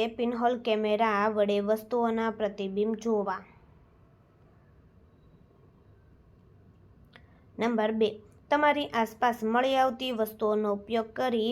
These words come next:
પેરિસ્કોપ કેવી રીતે બનાવશો? તો જે તમને અહીં બનાવી અને બતાવેલ છે, જે તમે જોઈ શકો છો.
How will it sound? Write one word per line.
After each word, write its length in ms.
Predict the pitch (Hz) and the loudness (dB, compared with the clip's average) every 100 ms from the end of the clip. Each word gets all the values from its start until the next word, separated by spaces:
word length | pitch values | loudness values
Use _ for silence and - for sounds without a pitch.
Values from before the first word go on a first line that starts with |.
| 233 | -2
પેરિસ્કોપ 840 | - 226 226 247 247 - 240 208 208 - | -2 0 0 -4 -8 2 4 4 -2 -2
કેવી 360 | 247 240 247 | 0 0 0
રીતે 340 | 226 214 214 214 | -2 -2 -2 -2
બનાવશો? 640 | 202 190 190 202 - 226 208 - - _ | -2 -4 -4 -6 -4 -6 -6 -16 -20 _
તો 140 | - 208 202 233 - - - - | -8 -6 -6 -8 -18 -20 -20 -12
જે 140 | - 226 | -6 -4
તમને 280 | 226 220 214 | -2 0 0
અહીં 220 | 208 202 | -2 -2
બનાવી 420 | 208 208 202 196 | -2 -2 -2 -4
અને 200 | 196 226 285 - - - | -2 -4 -6 -14 -20 -6
બતાવેલ 500 | 214 208 202 190 190 | -4 -2 -4 -4 -8
છે, 140 | 190 208 | -6 -6
જે 120 | 202 196 | -6 -8
તમે 260 | 196 220 311 | -6 -4 -4
જોઈ 200 | 247 220 | -2 -2
શકો 300 | 214 202 196 | -4 -6 -8
છો. 200 | 196 208 | -8 -10